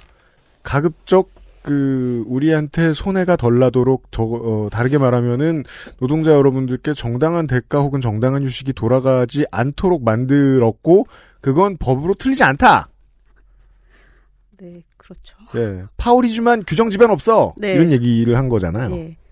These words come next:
Speaker 1: 음,
Speaker 2: 그 얘기를
Speaker 1: 이해했습니다.
Speaker 2: 했고 얘기를 계속해 보다 보니까
Speaker 1: 네.
Speaker 2: 어, 회사는 가이드가 자본주의의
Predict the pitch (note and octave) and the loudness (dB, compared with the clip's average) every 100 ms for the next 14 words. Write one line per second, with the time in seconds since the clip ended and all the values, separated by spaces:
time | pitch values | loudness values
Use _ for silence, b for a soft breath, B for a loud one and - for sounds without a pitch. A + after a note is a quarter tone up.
0 | b - D#3 F#2 C3+ D3 G#3+ - C4 B3+ | b -8 -6 -4 -6 -4 0 0 0 -2
1 | A#3 - - C4+ C4+ G3 G#3+ A#3+ A#3+ F#3 | -2 -6 -6 -4 0 -2 -2 -4 -4 -6
2 | A3+ - A#3 G#3 G#3 G3+ F#3 F3 D#3+ - | -6 -6 -6 -6 -6 -4 -6 -6 -10 -4
3 | A#3 B3 C4+ C#4+ C3 F#2+ - B B - | -2 -2 -4 0 0 -2 -10 B B -8
4 | F3 F3 C4+ D#4+ D4+ B3 A#3 A#3 G#3+ D#3+ | -6 -2 0 2 2 2 0 -2 0 0
5 | - - - - F3+ F3+ A#3+ C4+ C4+ A#3+ | -2 -10 -20 -10 -4 -2 -2 -2 -2 -2
6 | F#3+ E3 - D#3 E3 - F#3 B3 C#4 C4+ | -4 -4 -8 -14 -14 -8 -2 2 2 0
7 | A#3+ G#3 F#3 F3 A3 | -2 0 0 0 -6